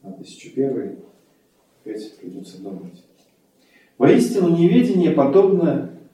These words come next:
закрытому сосуду, лишённому воздуха, а душа подобна птице, заключённой в сосуд.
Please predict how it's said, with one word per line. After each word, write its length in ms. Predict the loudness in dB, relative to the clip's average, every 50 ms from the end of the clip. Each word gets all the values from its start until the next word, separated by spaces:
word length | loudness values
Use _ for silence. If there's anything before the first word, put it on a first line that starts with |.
| _ _ -6
закрытому 560 | -4 -4 -2 -2 -2 -2 -2 -2 -2 -2 -2
сосуду, 460 | -2 -2 -4 -4 -4 -6 -6 -6 -8
лишённому 560 | -8 -10 -10 -12 -12 -12 -12 -12 -12 -12 -12
воздуха, 720 | -8 -4 -4 -2 -2 -2 -4 -4 -6 -6 -8 -12 -12 -16 -18 -20 _ _ _
а 100 | -10 -6
душа 280 | -4 -4 -2 0 0 0
подобна 400 | 0 0 -2 -2 -4 -2 -2 -4
птице, 640 | -4 -4 -6 -6 -8 -8 -10 -12 -14 -16 -20 -20 -20 -20 _ _ _ _ _ _ _ _ _
заключённой 720 | -18 -18 -16 -14 -14 -14 -10 -6 -4 -4 -4 -4 -4 -8
в 60 | -8
сосуд. 420 | -8 -10 -10 -10 -12 -14 -18 -20